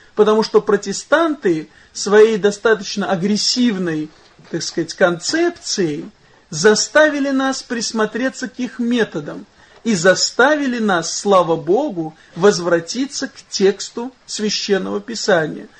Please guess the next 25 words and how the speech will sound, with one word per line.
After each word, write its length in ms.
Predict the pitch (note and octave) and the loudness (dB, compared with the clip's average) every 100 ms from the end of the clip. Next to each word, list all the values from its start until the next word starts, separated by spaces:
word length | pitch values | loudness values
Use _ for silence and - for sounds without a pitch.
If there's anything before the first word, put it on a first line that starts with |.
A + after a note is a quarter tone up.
| _ | _
Сначала 560 | - G#3+ G#3+ D#4+ D4 G#3 | -2 0 0 0 0 0
для 260 | E3 G3+ | 0 0
контраргументации 1500 | G3 A#3 G#3+ F#3+ F#3+ - F3 F3 F3+ F3+ F#3 E3 - - E3 - | 4 4 4 2 0 0 0 -2 -4 -4 -2 -2 -4 -8 -8 -6
им, 220 | D4 F4+ G#4 _ _ | -6 -6 -8 _ _
а 120 | F#3+ | -2
потом 440 | - F3 - G3+ A3 | 2 2 4 4 4
уже 160 | F#3+ | 0
только 360 | F#3+ G#3 F#3 F3+ | 4 2 2 -2
хотя 340 | - F3+ F3+ | -4 2 2
бы 120 | E3 | 2
потому, 540 | E3 E3+ A3 F3+ A3+ D#4 - - | -4 -10 -8 -2 -2 -4 -14 -20
что 200 | - E3 | -8 -6
всё-таки 640 | - F#3 F3 G#3+ - D4+ - | -2 -2 -2 -4 -4 -6 -8
Священное 720 | - G3+ - F3+ E3+ F3+ G#3 | -6 -4 -2 0 0 -2 -4
Писание 520 | G#3 - E3 D#3+ E3+ | -6 -6 -4 -4 -6
нам 240 | E3+ F3 | -6 -6
необходимо 840 | F#3+ A#3 - D#4+ D#4+ C4+ D#3 D3+ - _ _ _ _ - | -6 -6 -6 -6 2 2 2 -4 -10 _ _ _ _ -6
изучать. 760 | F3+ E3+ F#3+ - - - - _ _ _ _ - - - - - - _ _ _ _ _ _ _ | -4 -4 -4 -4 -4 -8 -20 _ _ _ _ -10 -8 -8 -14 -20 -20 _ _ _ _ _ _ _
До 180 | D#3 F3+ | -8 -6
сих 320 | - F3+ - | -4 -6 -8
пор, 320 | - G#3+ F3+ C#3 | -2 2 2 0
дорогие 480 | D#3+ E3+ E3 G3 | -4 -4 -4 -6
братья 400 | D#3+ F3+ F3 - | -4 -6 -6 -10
и 60 | C#3+ | -10
сестры, 680 | - B3 C4+ - - E3+ | -10 -8 -8 -10 -14 -16